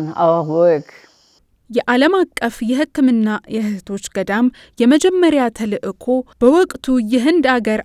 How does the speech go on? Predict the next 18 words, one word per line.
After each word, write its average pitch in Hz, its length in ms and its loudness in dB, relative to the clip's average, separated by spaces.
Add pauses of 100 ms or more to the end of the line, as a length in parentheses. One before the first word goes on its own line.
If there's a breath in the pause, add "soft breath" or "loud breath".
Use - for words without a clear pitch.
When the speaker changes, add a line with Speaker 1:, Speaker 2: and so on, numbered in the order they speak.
Speaker 2:
አካል 214 380 -6
የነበረ 214 600 -2 (400)
ራዋልፒንዲ 247 840 0
ሆስፒታል 190 640 -10
ነው። 196 160 -6 (260)
በኢትዮጵያ 339 520 4
ካቶሊካዊት 269 680 0
ቤተ 208 200 -4
ክርስቲያን 220 600 -4
በእምድብር 311 520 0
ሀገረ 285 380 -2
ስብከት 233 400 -6
በሚገኘው 254 680 0
የአጣጥ 294 540 -2 (140)
የመጀመሪያ 294 640 0
ደረጃ 196 420 -8
ሆስፒታል 208 600 -6 (380 soft breath)
ተገልጋዮች 254 680 -6